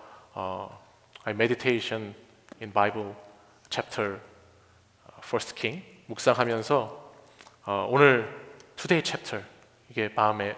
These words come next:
들어왔습니다. 그래서 다윗의 마무리 장면을 보면서 다윗이 이렇게, 어, 이야기할 수 있는 것이 은혜이구나. 또 다윗이, 어, 마지막 순간에 사랑하는 사람들에게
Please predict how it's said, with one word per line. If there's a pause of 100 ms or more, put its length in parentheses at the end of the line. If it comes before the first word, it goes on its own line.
들어왔습니다.
그래서 (640)
다윗의 (500)
마무리
장면을
보면서 (320)
다윗이
이렇게, (540)
어, (680)
이야기할
수
있는
것이
은혜이구나. (380)
또
다윗이, (640)
어,
마지막
순간에
사랑하는
사람들에게